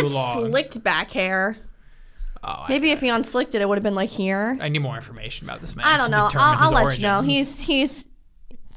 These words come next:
Speaker 2: Okay.
Speaker 1: here and there.
Speaker 2: You don't know
Speaker 1: Not a,
Speaker 2: much
Speaker 1: not a
Speaker 2: about him
Speaker 1: reg.
Speaker 2: yet. Okay, not a reg.
Speaker 1: Not a reg. Oh, I had a gym peeve.
Speaker 2: Go for it.
Speaker 1: Um, I hate when men tie chains to themselves in the gym.
Speaker 2: They tie chains to
Speaker 1: Well, like, if
Speaker 2: themselves?
Speaker 1: they're doing, like, a pull-up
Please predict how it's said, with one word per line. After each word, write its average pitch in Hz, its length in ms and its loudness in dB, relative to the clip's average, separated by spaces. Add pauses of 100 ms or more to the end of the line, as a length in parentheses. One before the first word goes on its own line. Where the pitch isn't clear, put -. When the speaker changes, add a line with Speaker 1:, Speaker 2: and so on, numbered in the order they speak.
(100)
Speaker 2:
Okay. 120 160 -4
Speaker 1:
here 240 160 4
and 196 160 2
there. 190 220 4
Speaker 2:
You 147 80 0
don't 139 100 0
know 139 60 2
Speaker 1:
Not 247 120 4
a, 226 40 4
Speaker 2:
much 214 100 -4
Speaker 1:
not 233 180 2
a 202 40 -2
Speaker 2:
about 190 60 -6
him 190 40 -2
Speaker 1:
reg. 202 400 2
Speaker 2:
yet. 131 120 -6
Okay, 131 280 -6
not 143 220 -4
a 113 60 -6
reg. 120 260 -8
Speaker 1:
Not 269 180 2
a 240 60 -2
reg. 208 500 0 (380)
Oh, 302 100 4
I 311 80 6
had 494 180 0
a 269 40 0
gym 254 200 -2
peeve. 208 480 -2 (380)
Speaker 2:
Go 131 140 -2
for 117 240 -6
it. - 120 -8 (760)
Speaker 1:
Um, 214 340 2 (120)
I 208 320 2
hate 220 580 -2
when 208 240 0
men 202 260 0
tie 208 260 -2
chains 196 420 -4
to 208 80 -6
themselves 196 560 -4
in 208 80 -6
the - 80 -4
gym. 226 420 -8 (180)
Speaker 2:
They 151 180 0
tie 123 440 -4
chains 123 520 -6
to 156 60 0
Speaker 1:
Well, 277 200 4
like, 302 240 4
if 175 60 -2
Speaker 2:
themselves? 277 180 0
Speaker 1:
they're 277 120 2
doing, 262 300 2
like, 240 220 2
a 208 200 4
pull-up 226 600 2